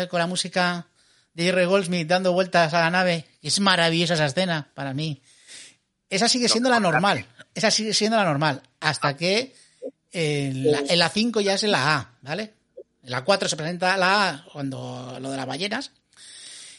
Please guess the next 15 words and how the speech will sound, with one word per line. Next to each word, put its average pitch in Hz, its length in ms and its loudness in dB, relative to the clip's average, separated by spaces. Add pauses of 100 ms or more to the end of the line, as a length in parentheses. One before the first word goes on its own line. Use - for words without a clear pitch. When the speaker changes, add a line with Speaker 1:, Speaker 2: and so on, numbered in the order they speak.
(120)
Speaker 1:
Después 190 580 0
la 170 180 2
B 226 220 0
es 226 160 0
la 240 120 2
que 214 120 -2
sale 247 320 0
en 160 320 -2
Generaciones, 214 720 0
en 147 80 -6
la 147 80 -4
de 147 60 -2
la 139 80 2
próxima 165 260 -4
generación. 202 460 -4